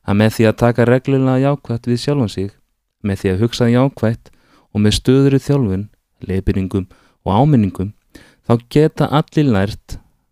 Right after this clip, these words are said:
að gera næstum hvað sem er. Að það með hundruðum aðila sem ég hef talað við þegar ég var að skrifa þessa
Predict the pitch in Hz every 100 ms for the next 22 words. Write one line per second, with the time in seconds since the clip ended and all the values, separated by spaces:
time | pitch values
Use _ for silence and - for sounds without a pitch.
0 | _ 110 - 113 104 98 - 95 - 87
1 | 90 87 - - _ _ _ _ _ -
2 | - _ _ 98 101 95 104 123 139 139
3 | 135 143 139 123 120 123 123 117 117 117
4 | 98 - 120 131 110 98 104 - - 95
5 | 95 95 92 92 - 113 104 101 - 98